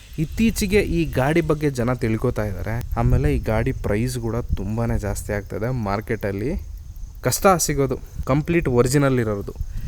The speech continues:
ಈ ಗಾಡಿ ಏನಿದೆ, ಪಕ್ಕಾ ಒರಿಜಿನಲ್ ಕಂಡೀಷನಲ್ಲಿದೆ. ಜೊತೆಗೆ ಇಲ್ಲಿ ಪೇಂಟ್ ಎಲ್ಲ ಏನ್ ಕಾಣಿಸ್ತಾ ಇದೆಯಲ್ಲ,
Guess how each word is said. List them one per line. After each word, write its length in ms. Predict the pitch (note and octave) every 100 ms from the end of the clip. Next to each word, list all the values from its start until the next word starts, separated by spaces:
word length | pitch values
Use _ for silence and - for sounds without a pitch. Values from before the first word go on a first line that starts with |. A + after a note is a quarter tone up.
| - - - - -
ಈ 140 | C#4
ಗಾಡಿ 320 | C4+ C4 B3+
ಏನಿದೆ, 640 | A#3 F3 B2+ A#2 C3+ G3+ A#3 D#3 - - - - -
ಪಕ್ಕಾ 340 | G3 - B3+
ಒರಿಜಿನಲ್ 520 | G#3+ G3+ F3 F3+ F3
ಕಂಡೀಷನಲ್ಲಿದೆ. 1080 | D#3 C3+ C3+ B2+ B2 A2 F#2+ - G2+ E3 - - - - - - -
ಜೊತೆಗೆ 500 | B2 C3 C#3+ A2+ A2+ D#3 - - -
ಇಲ್ಲಿ 240 | A#2+ B2 B2+
ಪೇಂಟ್ 580 | A#2 - C3 F3 D3+ E3
ಎಲ್ಲ 140 | D3
ಏನ್ 280 | B2+ A#2+ A#2+
ಕಾಣಿಸ್ತಾ 380 | A2 G#2+ - G2
ಇದೆಯಲ್ಲ, 260 | F#2 G2+